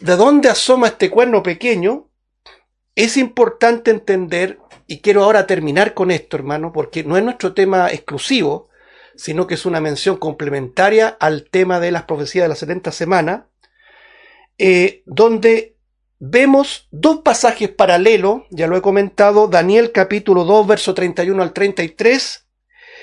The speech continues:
y Daniel capítulo siete, verso cuatro al siete, donde vemos dos revelaciones. La de Daniel capítulo dos, el sueño de Nabucodonosor interpretado por Daniel,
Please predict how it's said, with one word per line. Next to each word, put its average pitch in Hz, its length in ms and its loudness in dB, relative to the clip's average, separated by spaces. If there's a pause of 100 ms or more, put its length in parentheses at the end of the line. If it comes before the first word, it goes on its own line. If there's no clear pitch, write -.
(260)
y 185 120 0
Daniel 226 380 2
capítulo 226 480 2
siete, 247 340 0
verso 220 360 0
cuatro 214 260 2
al 165 60 -4
siete, 269 520 -2 (160)
donde 196 400 2
vemos 226 600 2 (800)
dos 285 300 2
revelaciones. 214 1000 0 (380)
La 160 180 2
de 196 100 4
Daniel 226 300 4
capítulo 226 460 4
dos, 294 380 0 (760)
el 175 220 -2
sueño 254 480 2
de 202 100 2
Nabucodonosor 202 880 0
interpretado 185 720 -2
por 160 160 -6
Daniel, 208 520 0